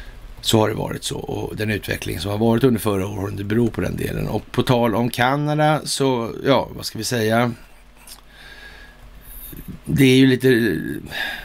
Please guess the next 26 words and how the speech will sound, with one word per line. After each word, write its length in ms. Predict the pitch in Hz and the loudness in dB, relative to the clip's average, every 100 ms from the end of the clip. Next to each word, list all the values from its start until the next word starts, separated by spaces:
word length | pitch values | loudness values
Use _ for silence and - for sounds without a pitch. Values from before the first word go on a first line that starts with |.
| - - - - - | -16 -20 -20 -20 -10
när 180 | - 127 | 0 4
det 80 | 123 | 6
gäller, 600 | 127 127 123 123 113 104 | 6 4 2 0 0 -2
eh, 60 | |
trudelutten 800 | 73 127 123 123 139 - - 110 | -2 0 2 4 4 2 -6 -4
där, 160 | 95 73 | -2 -2
han 180 | 104 110 | 0 0
är 120 | 107 | 0
ju 180 | 107 104 | 0 -2
liksom 300 | 98 - 104 | -4 -6 -4
en 80 | 104 | -4
riktig 420 | 101 - 107 101 | -6 -6 -6 -4
skämtfigur 920 | - 104 90 - - 107 110 82 - | 0 0 0 -6 -4 0 0 0 -6
alltså. 220 | - - - - - - - - - - - - - - - - | -6 -6 -6 -10 -18 -20 -20 -20 -20 -20 -20 -20 -20 -20 -20 -2
Och 80 | 110 | 2
det 60 | |
här 120 | 104 | 2
blir 140 | 101 104 | 0 -4
bara 160 | 101 | -4
mer 260 | 101 104 101 | -4 -6 -6
och 80 | 101 | -6
mer 120 | 98 | -6
dråpligt 760 | 92 113 107 98 - 123 101 | -2 0 0 -2 0 0 0
och, 420 | 80 90 85 113 107 | -2 0 2 2 2
och 200 | 98 95 - - - - - - | 0 -4 -12 -20 -20 -20 -20 -8
ja. 300 | - 143 92 | 0 2 0